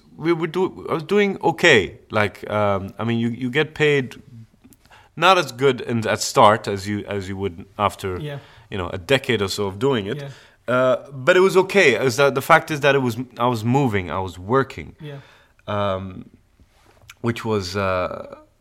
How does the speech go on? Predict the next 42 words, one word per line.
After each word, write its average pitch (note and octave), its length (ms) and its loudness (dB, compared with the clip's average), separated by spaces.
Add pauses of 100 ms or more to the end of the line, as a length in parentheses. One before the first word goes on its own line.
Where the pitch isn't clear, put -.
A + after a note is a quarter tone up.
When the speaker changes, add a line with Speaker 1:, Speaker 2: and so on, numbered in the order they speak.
(120)
Speaker 2:
And F#3 160 -2
Speaker 1:
you C#3+ 40 -2
know E3+ 80 -2
Speaker 2:
being, E3+ 140 -6
like, D3 160 -10
creatively D3+ 380 -10
involved C#3 320 -8
in C#3 100 -12
the C3 80 -12
project C3+ 300 -14
instead C3+ 180 -16
of, B2+ 100 -12 (220)
you D3 100 -14
know, C3+ 140 -14
just C3+ 300 -16
Speaker 1:
Absolutely. G3+ 580 2
Speaker 2:
Yeah. C3+ 120 -8 (140)
Speaker 1:
You A2+ 120 -4
know, A2+ 280 0 (100)
and, A#2 440 -2
uh, A2+ 320 2
so, B2+ 360 -6
so B2 160 -6
it C3+ 100 -4
was, D3 320 -8 (840)
like, D#3 180 -2
I D3+ 80 2
felt G3 300 4
like E3 340 2
my, C#3+ 280 2
my C3+ 180 0
life C3+ 240 4
was B2 80 -6
actually A#2 280 -2
going G#2 280 -2
somewhere B1+ 400 -14
now. - 220 -16
Speaker 2:
Right. C#3 180 -12
Speaker 1:
You G2+ 80 -6
know, G#2 100 0
I G2+ 120 -2
wasn't, A2+ 440 -6